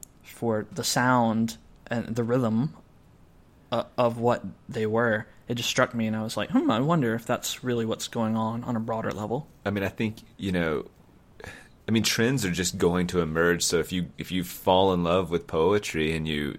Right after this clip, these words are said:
Speaker 2: tend to read the poets of the day, you're gonna be influenced by poets of the day. It's the same with music or movies. Everyone's pulling from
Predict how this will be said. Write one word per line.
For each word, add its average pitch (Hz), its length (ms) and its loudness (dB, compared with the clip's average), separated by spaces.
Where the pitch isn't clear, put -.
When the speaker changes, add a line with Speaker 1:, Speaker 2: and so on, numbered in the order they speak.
Speaker 2:
tend 92 360 -2
to 80 340 -4
read 87 380 0
the 85 80 0
poets 87 440 2
of 76 140 -2
the 82 100 0
day, 82 260 4
you're 82 180 0
gonna 85 120 -2
be 78 240 -4
influenced 87 540 -2
by 71 120 -2
poets 69 440 -2
of 69 60 -8
the 71 80 -6
day. 73 120 0
It's 76 120 -2
the - 40 -6
same 98 180 0
with 85 120 -2
music 78 600 -2
or 85 60 0
movies. 78 400 -2
Everyone's 98 380 0
pulling 98 400 2
from 87 260 -2